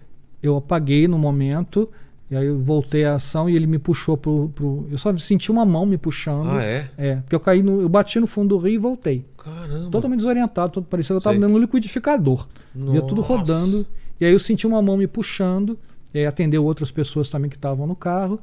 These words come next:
Speaker 1: E aí eu fiquei com uma, uma sequela na, na, na lombar. É, não, não teve fratura, felizmente, mas o, a, era uma van. A van, pra você ter uma ideia, virou um Fusca.
Speaker 2: É mesmo?
Speaker 1: O carro
Speaker 2: Quantas pessoas dentro?
Speaker 1: Seis.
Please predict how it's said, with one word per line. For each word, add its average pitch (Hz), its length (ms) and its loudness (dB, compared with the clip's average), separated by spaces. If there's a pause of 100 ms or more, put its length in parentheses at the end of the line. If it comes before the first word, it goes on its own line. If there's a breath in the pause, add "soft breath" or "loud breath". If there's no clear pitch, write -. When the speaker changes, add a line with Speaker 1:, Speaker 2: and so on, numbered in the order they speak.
(460 soft breath)
Speaker 1:
E 170 60 4
aí 180 120 6
eu 202 100 8
fiquei 208 460 4
com 220 220 -2
uma, 220 160 0
uma 208 200 0
sequela 196 560 2
na, 190 320 0
na, 175 380 -4
na 165 180 -4
lombar. 175 600 0 (540 soft breath)
É, 147 600 -2
não, 180 160 0
não 165 140 0
teve 156 160 0
fratura, 165 540 -2
felizmente, 160 840 -4 (440 soft breath)
mas 151 300 0
o, 180 240 2
a, 170 240 -6
era 165 140 2
uma 175 180 4
van. 180 360 4 (380)
A 156 100 0
van, 151 180 2
pra 175 80 -6
você 196 80 -4
ter 190 80 0
uma 190 100 4
ideia, 175 160 2
virou 196 220 2
um 226 40 -4
Fusca. - 600 -8
Speaker 2:
É 107 100 -6
mesmo? 104 340 -4 (380)
Speaker 1:
O 135 100 -6
carro 143 280 -2
Speaker 2:
Quantas 110 200 -4
pessoas 104 380 -6
dentro? 107 320 -8
Speaker 1:
Seis. - 560 -4